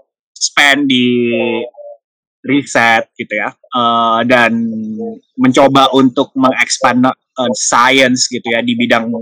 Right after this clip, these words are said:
yang kita sukain gitu. Jadi itu aja sih saran gue sih. Kalau emang lo suka dan passionate dengan, eh, ilmu yang lo suka dan lo ngerasa apa yang sampai gelar master pun lo ngerasa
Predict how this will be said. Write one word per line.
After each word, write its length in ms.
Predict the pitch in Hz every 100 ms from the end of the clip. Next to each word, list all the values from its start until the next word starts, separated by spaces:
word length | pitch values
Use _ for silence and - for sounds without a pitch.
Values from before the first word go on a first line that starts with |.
| - 120
yang 240 | 117 117 - _
kita 260 | - 127 120
sukain 480 | - 113 127 131 120
gitu. 240 | 107 -
Jadi 480 | 98 113 143 156 131 - - - 587 _ _ _
itu 200 | 127 -
aja 180 | 123 180
sih 140 | 208
saran 320 | 226 170 165 160
gue 100 | 170
sih. 160 | 208 208 -
Kalau 240 | 139 135
emang 240 | 131 135 135
lo 80 |
suka 380 | 143 147 - - 523 - -
dan 220 | 277 254
passionate 480 | 262 214 - 269 247
dengan, 320 | 117 117 110 107 113
eh, 320 | - 113 110 110 135
ilmu 320 | 139 143 143
yang 160 | 127
lo 80 | 123
suka 300 | - 285 131 - - _ _ _ -
dan 320 | 139 139 135
lo 80 | 151
ngerasa 520 | 160 143 139 147 143 135
apa 220 | - 139 139
yang 160 | 135 131 127 123 127 _ - -
sampai 320 | 139 135 127
gelar 240 | 127 127 127
master 340 | 127 - 143
pun 240 | 135 143 131 135
lo 100 | 143 139
ngerasa 560 | 135 135 131 127 127